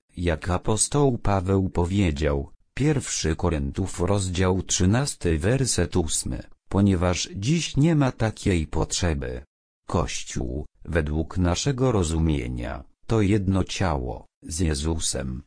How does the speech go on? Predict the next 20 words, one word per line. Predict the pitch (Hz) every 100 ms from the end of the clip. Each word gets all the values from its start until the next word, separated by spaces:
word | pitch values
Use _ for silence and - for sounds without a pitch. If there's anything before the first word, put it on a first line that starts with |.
| -
jako | 90 90 87 95 82
głową, | 90 113 110 78 80 76 67 - _
aż | - 85 76
do | 80 82
ostatniego | 71 - - - 123 135 110
członka, | - - 120 78 62 - 71 64 - - -
który | - 131 123
przynosi | - - 82 117 147 - 85 -
owoc | - 113 82 80 82
winrośli. | 82 113 90 92 98 - - 73 - - _ _ _ -
Ich | 131 113
życie | 80 95 117 - 82
trwa | - - 69 80 80
na | 78
ziemi | 73 131 135 95 85
podczas | - 76 - - 117 -
wieku | 82 87 123 - 104 -
Ewangelii | 76 78 71 73 82 101 90
do | 87 85
momentu, | 76 78 98 131 - 76 67